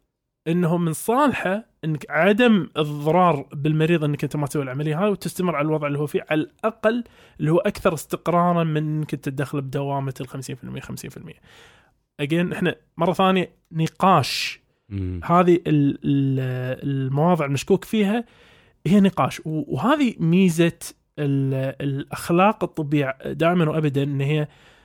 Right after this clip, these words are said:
Speaker 1: نقاش مفتوح، ما في جواب صح. يعني في ناس يمكن يقول: "لا، هو المفروض تسوي كذي"، وناس ثانيين راح يقولك: "لا، المفروض ما تسوي كذي"، والاثنين صح. ليش؟ إنه هو تنظير فلسفي أكثر من كو-، كونه عملية حسابية، واحد زائد واحد يساوي اثنين. صح دوك ولا؟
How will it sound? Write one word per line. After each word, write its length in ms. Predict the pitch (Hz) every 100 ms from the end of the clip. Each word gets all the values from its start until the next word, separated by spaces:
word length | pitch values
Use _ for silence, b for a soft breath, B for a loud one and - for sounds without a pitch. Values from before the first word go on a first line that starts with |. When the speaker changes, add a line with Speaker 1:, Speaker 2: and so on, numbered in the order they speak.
| b b _
Speaker 1:
نقاش 600 | 165 185 220 233 185 - 160
مفتوح، 480 | 139 - 131 - _
ما 160 | 170 269
في 340 | - 247 214
جواب 260 | 156 170 147
صح. 320 | - - - -
يعني 180 | 147
في 120 | 147 185
ناس 200 | 180 185
يمكن 160 | 170
يقول: 180 | 165 170
"لا، 160 | 240 170
هو 100 | 175
المفروض 480 | 160 - 285 262
تسوي 240 | 180 - 170
كذي"، 240 | - 139 -
وناس 260 | 151 135
ثانيين 260 | - 151 170
راح 80 | 151
يقولك: 280 | 160 185 202
"لا، 180 | 220
المفروض 360 | 170 135 165 180 -
ما 160 | 185 247
تسوي 220 | 254 175
كذي"، 260 | 143 131 127 b b b b b
والاثنين 380 | 226 302 320 349
صح. 300 | 302 349 185
ليش؟ 300 | 214 240 214
إنه 300 | 196 180 175 -
هو 160 | 170 180
تنظير 760 | 180 170 165 151 175 180 185 185 b b b b b
فلسفي 720 | _ 170 160 143 - 196 202
أكثر 180 | - -
من 140 | 160 156
كو-، 320 | 170 165 147
كونه 500 | - 170 160 160 156
عملية 360 | 143 151 156 151
حسابية، 560 | - - 143 139 151
واحد 200 | 143 135
زائد 180 | 139 139
واحد 180 | 139 -
يساوي 180 | - -
اثنين. 200 | - -
صح 180 | - 165
دوك 240 | 180 190 -
ولا؟ 320 | 147 143